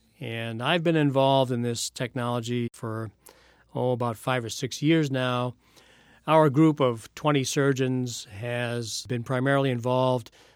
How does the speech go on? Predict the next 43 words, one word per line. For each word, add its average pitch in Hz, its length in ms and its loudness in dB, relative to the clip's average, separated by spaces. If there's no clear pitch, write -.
from 123 200 -6
the 117 60 -4
time 131 360 -2
the 120 120 -2
F 123 120 -4
D 120 220 -4
A 117 40 -6
trials 131 460 -2
began. 120 680 0
And 160 140 2
we've 170 220 6
done, 135 460 4
oh, 143 220 2
two 143 160 0
or 127 60 4
three 131 180 0
hundred 127 260 -2
of 113 100 -6
these 120 200 -2
operations, 117 640 -4
perhaps 113 420 -10
more. 123 420 -4
Uh, 117 160 -10
there 120 160 -2
are 120 60 0
a 113 60 -4
variety 120 360 -2
of 113 120 -6
procedures 113 500 -8
that 113 140 -12
can 123 200 -6
be 113 120 -10
done. 113 400 -10
And 143 140 2
I 151 60 6
think 165 200 4
we're 170 80 8
beginning 151 400 6
to 135 80 4
get 135 300 4
an 139 140 -2
understanding 135 800 2
of 117 460 -4